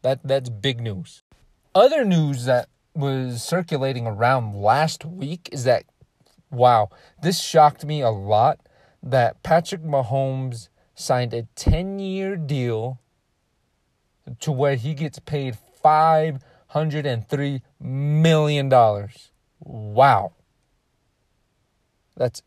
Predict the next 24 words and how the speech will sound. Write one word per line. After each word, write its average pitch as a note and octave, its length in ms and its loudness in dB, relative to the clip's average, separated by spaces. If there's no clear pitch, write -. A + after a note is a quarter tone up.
absolutely C#3 1040 0
amazing A#2 720 -4
to B2 120 -12
me. A2+ 180 -8
You F3+ 100 -8
got F#3 180 4
a D#3+ 40 2
franchise. D#3 440 0
This G#3+ 200 -4
is D#3 100 -2
only D#3+ 300 0
his, C#3+ 200 -4
his F#3+ 200 -2
only A#3 220 4
second A3+ 520 -2
year, G#3 440 -6
his, E3+ 160 -4
his F3+ 200 -2
second G#3+ 300 0
full G#3 160 -4
year G3+ 160 -2
as F#3+ 160 2
a B2+ 80 -2
starter. E3 680 4